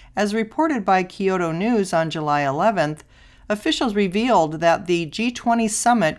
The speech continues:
comprising representatives from nineteen countries and the European Union, will be laying the groundwork to accept digital payments.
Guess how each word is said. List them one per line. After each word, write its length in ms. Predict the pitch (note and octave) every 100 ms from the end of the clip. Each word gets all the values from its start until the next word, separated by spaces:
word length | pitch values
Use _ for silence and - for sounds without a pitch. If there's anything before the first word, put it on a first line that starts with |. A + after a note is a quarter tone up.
| _
comprising 680 | - G3+ - G#3+ A3+ A#3 G#3
representatives 800 | F#3 F#3 E3+ G3+ A3 F3 D#3+ -
from 340 | F#3 E3 E3
nineteen 480 | F#3 A#3 A#3 A3 F#3+
countries 640 | A#3 C4 - D#3+ D3 D#3 -
and 220 | G3 A#3+
the 80 | B3
European 460 | G3 F#3 F#3 E3+ D3
Union, 500 | G3 C4+ D3+ C#3+ D3+ - _ -
will 100 | A#3
be 140 | A3+
laying 320 | G3+ G#3 C4
the 80 | B3+
groundwork 720 | F#3 F3 G3 C4 G#3+ D3+ C#3
to 120 | -
accept 560 | A3+ A3+ - E3+ E3 - -
digital 440 | C#3+ D#3+ E3 F#3 F#3+
payments. 760 | - B3+ C#4+ D3+ - - -